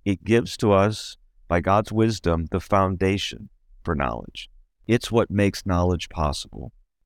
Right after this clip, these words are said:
It's what explains to us why science even exists in our schools. It's what explains to us what it means to be human and why being human is very different from being an angel, or why being human is very different from being God, or why being human is very different from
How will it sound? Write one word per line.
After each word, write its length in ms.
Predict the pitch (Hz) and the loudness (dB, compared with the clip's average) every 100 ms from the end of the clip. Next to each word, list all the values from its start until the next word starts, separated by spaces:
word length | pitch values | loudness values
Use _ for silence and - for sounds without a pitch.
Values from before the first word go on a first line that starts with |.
| _ | _
It's 240 | 98 101 | -2 -2
what 160 | 120 113 | 2 2
explains 640 | 95 - - 98 104 104 - | 2 -2 0 2 2 0 -2
to 140 | 92 | 2
us 260 | 80 78 - | 2 2 -2
why 280 | 85 90 | 2 2
science 440 | 90 - 87 85 82 | 2 0 0 0 -2
even 260 | 82 80 | -4 -2
exists 640 | 76 69 85 87 58 - - _ _ _ | -4 -6 0 0 0 -6 -14 _ _ _
in 220 | - 82 - | -2 -2 0
our 160 | 73 73 | -2 -2
schools. 520 | - - 92 60 - | -4 -2 -2 -2 -4
It's 200 | 90 - | -6 0
what 140 | 98 | 2
explains 640 | 87 - - 87 87 95 - | 2 -2 -2 2 2 0 -4
to 200 | 92 78 | -2 2
us 400 | 78 73 - - - | 2 0 -8 -14 -4
what 180 | 95 | 0
it 100 | 87 | 0
means 360 | 85 92 92 - | 0 0 0 -4
to 80 | 78 | -4
be 160 | 78 | -4
human 420 | 69 98 82 64 64 | 0 0 0 -4 -10
and 140 | - 80 | -6 0
why 200 | 87 92 | 2 2
being 260 | 90 82 | 4 2
human 280 | 76 98 78 | 2 0 0
is 120 | 73 | -2
very 200 | - 87 | 0 0
different 460 | 76 95 - 71 - | 2 0 0 -4 -6
from 160 | 85 80 | -8 -2
being 320 | 85 76 67 - _ _ - | 0 0 -4 -10 _ _ -4
an 60 | 87 | 0
angel, 460 | 98 92 67 73 | 2 0 0 -4
or 100 | - | -4
why 220 | 76 82 87 | -2 0 2
being 220 | 87 82 | 2 0
human 200 | 92 101 | 0 0
is 60 | |
very 160 | 85 92 | 0 0
different 300 | 101 90 69 | 2 -2 -6
from 100 | 85 | -6
being 200 | 90 95 | 0 0
God, 340 | 82 120 80 69 | 4 4 4 0
or 100 | 69 | 0
why 220 | 85 87 | 0 2
being 220 | 90 85 | 2 2
human 240 | 85 90 | 2 0
is 60 | 73 | 0
very 160 | 87 82 | 0 0
different 300 | 85 - - | -2 -6 -8
from 220 | 71 | -8